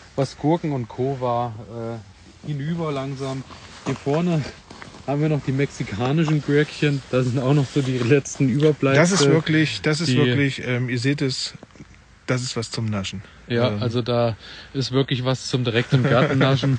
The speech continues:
Speaker 2: <laughs>
Speaker 1: Und hier unten, ganz interessant, haben sich jetzt auch noch mal zwei, äh,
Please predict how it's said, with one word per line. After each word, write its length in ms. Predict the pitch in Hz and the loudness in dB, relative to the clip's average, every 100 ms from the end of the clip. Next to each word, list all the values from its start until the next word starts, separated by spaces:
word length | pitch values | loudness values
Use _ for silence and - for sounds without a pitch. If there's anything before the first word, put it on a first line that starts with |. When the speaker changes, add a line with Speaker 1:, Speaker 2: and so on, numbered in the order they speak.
| - - | -4 -16
Speaker 2:
<laughs> 160 | - | -10
Speaker 1:
Und 260 | - 156 165 | 2 2 4
hier 180 | 160 151 | 4 6
unten, 480 | 196 233 208 190 160 | 4 4 2 2 4
ganz 240 | 165 170 | 4 6
interessant, 600 | 180 - 156 151 160 151 | 2 2 2 4 4 2
haben 160 | 143 156 | 2 2
sich 120 | 151 | 4
jetzt 220 | 123 143 | 2 2
auch 240 | 110 135 160 | 4 4 6
noch 160 | 165 | 4
mal 400 | 139 143 147 151 - - - | 4 4 6 4 2 -8 -14
zwei, 380 | - 127 131 | -10 -4 2
äh, 60 | 156 | 2